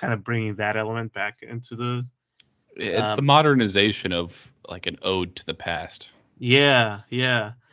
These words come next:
Speaker 1: I like it, though, 'cause it kinda sh-, s-, sends out a little bit of a, l-, like, a classic kind of feel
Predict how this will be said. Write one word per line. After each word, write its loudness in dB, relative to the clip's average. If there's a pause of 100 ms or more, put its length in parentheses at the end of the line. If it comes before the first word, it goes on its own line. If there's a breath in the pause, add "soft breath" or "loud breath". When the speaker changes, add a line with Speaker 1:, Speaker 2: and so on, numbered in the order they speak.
(220 loud breath)
Speaker 1:
I 4
like 0
it, -6
though, -6
'cause -6
it -6
kinda -10
sh-, -16
s-, -18
sends -4
out 0
a -2
little -6
bit -6
of -6
a, -8 (1500)
l-, -14 (100)
like, 0
a -4
classic 0
kind 0
of -4
feel -6